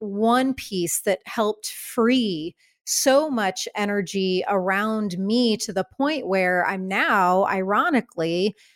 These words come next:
uh, in an incredibly healthy, thriving marriage, um,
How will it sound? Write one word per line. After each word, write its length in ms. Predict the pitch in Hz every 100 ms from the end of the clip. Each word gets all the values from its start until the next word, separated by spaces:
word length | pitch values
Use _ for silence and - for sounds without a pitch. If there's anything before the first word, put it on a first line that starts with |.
| _ -
uh, 460 | 196 196 190 185 170 _
in 160 | 233 220
an 120 | 208
incredibly 840 | 202 - - 233 262 285 202 180
healthy, 760 | 180 226 220 240 208 180 180 - -
thriving 840 | 190 185 202 269 208 196 185 185 175
marriage, 840 | 185 190 262 226 180 180 175 - _ _ _ -
um, 480 | 190 185 180 180